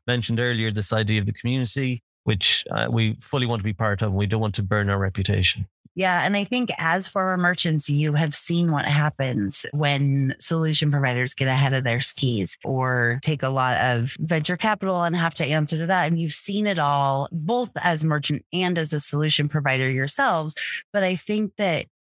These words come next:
Speaker 2: just in having that perspective from the merchant lens of, "I don't really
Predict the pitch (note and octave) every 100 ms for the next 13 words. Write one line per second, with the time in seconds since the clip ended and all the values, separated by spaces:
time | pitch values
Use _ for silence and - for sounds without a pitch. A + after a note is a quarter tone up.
0 | _ _ D3 F#3 - F#3 E3+ F#3+ G3+ G3+
1 | E3+ D#3+ D3 E3 D#3+ D#3+ - C#3+ C#3 C#3
2 | D#3 E3 E3 C3+ - D3 B2+ A#2+ A#2+ D#3
3 | F#3 - - - - E3 D#3 D3+ D3 -
4 | C4 D#4 _ _ A#3 A#3+ D#3+